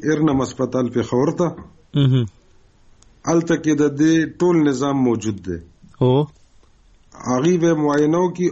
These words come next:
Speaker 1: او هغې به فیصله وکړي چې موږ جراحي وکړو یا د شعاګانو په ذریعه علاج وکړو یا د دواګانو په ذریعه علاج وکړو.
Speaker 2: مهم.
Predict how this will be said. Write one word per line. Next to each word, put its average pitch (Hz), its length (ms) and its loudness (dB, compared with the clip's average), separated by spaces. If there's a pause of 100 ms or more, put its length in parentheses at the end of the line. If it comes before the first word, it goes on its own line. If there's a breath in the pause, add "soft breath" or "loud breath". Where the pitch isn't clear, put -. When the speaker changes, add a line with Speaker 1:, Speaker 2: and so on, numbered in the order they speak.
Speaker 1:
او 139 60 -2 (100)
هغې 156 260 2
به 156 80 2 (100)
فیصله 143 360 0
وکړي 131 240 -2
چې 135 140 0
موږ 135 120 2 (100)
جراحي 127 360 2
وکړو 170 300 0 (100)
یا 131 100 2 (100)
د 127 120 2
شعاګانو 131 600 0
په 147 40 2 (100)
ذریعه 139 300 2 (100)
علاج 135 300 2
وکړو 127 280 0
یا 117 140 0
د - 20 2 (100)
دواګانو 110 460 0 (100)
په - 20 0 (100)
ذریعه 92 320 0
علاج 82 280 0
وکړو. - 180 -14 (540)
Speaker 2:
مهم. 127 200 0